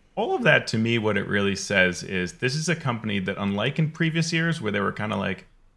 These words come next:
hey, plodding along, just doing stuff, this is a company that sees,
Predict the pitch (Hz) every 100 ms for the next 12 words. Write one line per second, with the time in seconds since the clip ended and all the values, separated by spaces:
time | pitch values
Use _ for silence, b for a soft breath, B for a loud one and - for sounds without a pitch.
0 | _ _ - 110 104 113 101 101 107 107
1 | 107 107 107 107 98 95 92 107 120 -
2 | 151 160 B _ _ 147 196 170 147 131
3 | 123 98 98 - 117 107 104 101